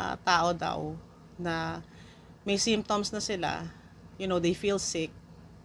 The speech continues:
baka inuubo na, baka may fever na, pero ayaw magpa-check up or natatakot magpa-check up. So,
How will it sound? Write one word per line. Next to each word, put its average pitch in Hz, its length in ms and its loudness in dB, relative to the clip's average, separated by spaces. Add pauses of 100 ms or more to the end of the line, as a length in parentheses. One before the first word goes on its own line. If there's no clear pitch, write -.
(220)
baka 170 480 0
inuubo 180 480 0
na, 175 320 0 (160)
baka 170 240 -2
may 170 80 0
fever 165 480 -2
na, 156 240 -6 (400)
pero 208 240 6
ayaw 202 240 8
magpa-check 170 480 -4
up 165 240 -2 (800)
or 196 160 4
natatakot 175 480 2
magpa-check 151 560 -6
up. 156 160 -2
So, 160 400 -2